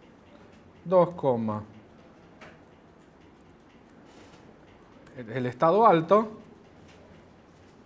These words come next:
el estado bajo. Bien, a ver, ¿qué pasa si yo pongo esto en el Arduino?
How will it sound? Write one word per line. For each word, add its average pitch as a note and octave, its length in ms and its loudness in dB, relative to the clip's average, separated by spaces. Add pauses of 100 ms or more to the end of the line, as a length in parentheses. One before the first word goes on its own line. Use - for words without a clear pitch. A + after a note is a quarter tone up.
(2000)
el C#3+ 120 -4
estado C3 400 2
bajo. A2 280 -4 (500)
Bien, D3+ 360 0 (300)
a E3+ 120 6
ver, C#3 180 6 (460)
¿qué C#4 100 0
pasa C#4 260 2
si A3+ 160 -4
yo G#3+ 260 2 (260)
pongo G3+ 380 6
esto F#3+ 200 -2
en D#3 60 -2
el D3 80 0
Arduino? C3 440 0